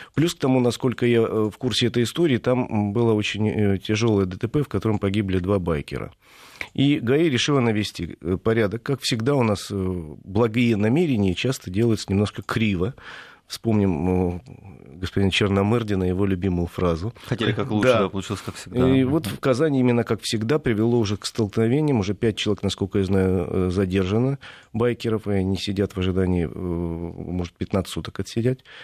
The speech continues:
Speaker 1: Э, речь идет о том, что гаи начало останавливать массово ночных байкеров и тут же, э, отправлять на штрафстоянку мотоциклы под, э, предлогами того, что внесены какие-то изменения в конструкцию мотоцикла. Это запрещено законом.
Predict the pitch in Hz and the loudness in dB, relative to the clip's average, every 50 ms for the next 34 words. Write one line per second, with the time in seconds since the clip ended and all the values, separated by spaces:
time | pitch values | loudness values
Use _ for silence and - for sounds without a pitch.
0 | - - - - _ _ - 107 107 107 110 110 - - 123 123 151 151 131 139 | -18 -18 -20 -20 _ _ 2 2 4 4 4 2 2 2 2 2 2 2 2 0
1 | 135 123 127 - 135 123 - 180 175 160 - - 131 123 123 - - - 85 - | 0 0 0 0 0 0 2 0 0 0 0 0 2 2 2 0 -2 -8 -14 -16
2 | - - - 113 101 113 123 139 151 147 127 123 127 - - 127 117 113 110 107 | -16 -18 -12 -2 0 2 4 4 4 4 4 2 2 0 0 -2 0 0 0 0
3 | - 95 90 - - - - _ - - - - _ _ _ _ _ - _ - | -2 -4 -8 -10 -12 -16 -20 _ -20 -20 -20 -20 _ _ _ _ _ -20 _ -6
4 | - 101 - - 117 120 123 113 98 101 98 90 - 107 107 98 - - - 92 | -6 -4 -2 0 0 2 2 2 2 0 -2 -2 0 0 0 0 -2 -2 -2 -2
5 | 87 82 73 57 65 92 98 104 98 - - 120 110 87 - - 90 117 135 151 | -2 -2 -4 -4 -2 0 0 0 0 2 2 2 2 0 0 0 0 0 0 0
6 | - - 185 196 190 - - _ - - - - - - - _ - 165 180 - | 0 -2 -2 -2 -4 -6 -10 _ -20 -20 -20 -20 -20 -20 -10 _ 0 0 0 0
7 | - - 151 160 135 120 127 123 117 113 107 - - 98 95 92 95 92 - - | -2 -2 -2 0 2 2 2 4 4 2 0 -2 -4 -6 -6 -6 -6 -6 -6 -8
8 | - - 113 117 127 135 - 117 101 - - 117 104 - - 113 113 107 98 90 | -4 -2 0 2 2 2 0 0 -2 0 0 -2 -2 0 0 0 0 0 0 -2
9 | - 90 98 - 104 98 - - 180 - 160 143 120 - - _ - 131 131 127 | -4 -6 -4 -2 -4 -4 -2 -4 -4 0 0 -2 -2 -2 -6 _ -2 -2 -2 0
10 | - - 107 95 85 87 - _ _ 90 90 87 113 135 131 127 104 95 90 - | -2 -4 -6 -6 -6 -8 -14 _ _ -6 -2 0 0 2 2 2 0 -2 -2 -2
11 | 92 92 110 117 - - - 98 95 - - - - - - 98 104 98 - - | -2 0 0 -2 -4 -4 -4 -4 -4 -6 -10 -20 -16 -4 0 0 2 2 2 2
12 | 113 120 123 120 113 - - 85 - - 87 - - 107 - 101 95 85 90 92 | 2 4 4 4 2 0 -2 -6 -6 -4 -2 -2 -2 0 0 0 2 2 2 4
13 | 95 110 123 117 110 95 - - 90 - - 104 98 - - - 92 90 92 95 | 4 4 4 4 2 0 -2 -4 -6 -4 -6 -8 -8 -8 -6 -4 -2 0 0 -2
14 | - - - - 110 139 117 95 - - - - - 87 85 80 80 - - - | -2 -4 -4 -2 -2 -2 -2 -4 -4 -4 -4 -2 -2 -2 -2 -2 -4 -8 -10 -12
15 | - - | -14 -14